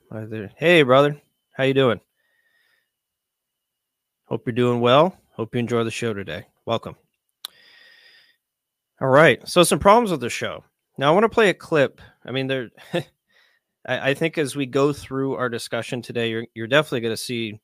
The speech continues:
there are problems with the show. Um, but I think one thing I,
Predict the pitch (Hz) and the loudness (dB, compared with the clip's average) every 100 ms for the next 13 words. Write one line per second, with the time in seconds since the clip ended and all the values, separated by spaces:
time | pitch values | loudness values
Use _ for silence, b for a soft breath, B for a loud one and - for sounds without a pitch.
0 | _ 107 107 - 107 101 101 98 98 - | _ -8 -8 -6 -8 -8 -12 -18 -16 -12
1 | 78 - _ _ _ _ _ _ _ 117 | -14 -14 _ _ _ _ _ _ _ -4
2 | 113 107 104 - 113 - 123 - 156 143 | -2 -2 -6 -4 -4 -2 -4 -2 -4 -4
3 | - - _ _ _ _ _ _ _ _ | -6 -18 _ _ _ _ _ _ _ _
4 | 127 160 175 196 175 143 131 120 | -2 -2 0 -4 -2 -2 -4 -6